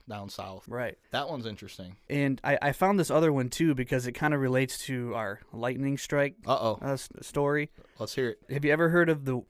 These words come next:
Speaker 2: the Witch's Tower here in Ohio?
Speaker 1: Again, I feel like I may have, but
Speaker 2: The Witch's Tower is in a forest near Dayton, or it's even been called Frankenstein's Tower.
Speaker 1: Ooh.
Speaker 2: Yeah.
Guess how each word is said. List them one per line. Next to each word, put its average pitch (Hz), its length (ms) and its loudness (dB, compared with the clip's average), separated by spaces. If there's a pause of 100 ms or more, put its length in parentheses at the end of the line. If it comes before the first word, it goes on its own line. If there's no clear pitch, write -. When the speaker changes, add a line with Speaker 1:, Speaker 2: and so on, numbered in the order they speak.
Speaker 2:
the 131 120 -2
Witch's 131 400 0
Tower 95 440 -6
here 131 180 -4
in 117 60 -6
Ohio? 104 400 -12 (120)
Speaker 1:
Again, 170 360 0
I 147 80 2
feel 185 200 4
like 175 140 6
I 127 80 0
may 127 320 0
have, 160 460 -2
but 117 300 -2 (120)
Speaker 2:
The 143 160 0
Witch's 165 420 2
Tower 113 420 -6
is 123 300 -4
in 135 100 0
a 120 80 0
forest 156 580 0
near 123 160 -4
Dayton, 123 540 -6
or 131 220 0
it's 123 100 -2
even 180 220 2
been 135 160 2
called 127 420 2 (100)
Frankenstein's 131 840 -2
Tower. 90 360 -12 (160)
Speaker 1:
Ooh. 110 720 -4
Speaker 2:
Yeah. 120 280 -4